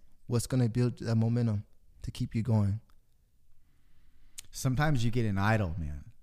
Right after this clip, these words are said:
Speaker 2: and, and you don't have momentum at all. And even
Speaker 1: Right.
Speaker 2: if you had momentum, you had some steam back behind you a couple months prior,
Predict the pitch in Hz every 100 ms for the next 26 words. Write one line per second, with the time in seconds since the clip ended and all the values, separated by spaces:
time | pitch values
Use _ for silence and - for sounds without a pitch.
0 | - - - - 107 101 101 104 101 127
1 | 120 95 135 135 110 92 90 85 85 127
2 | 104 80 104 117 139 - 117 - 131 143
3 | 135 139 135 104 117 135 131 113 - 127
4 | 135 135 123 127 - 107 127 135 135 135
5 | - - - - - 151 143 135 135 120
6 | - 156 147 147 147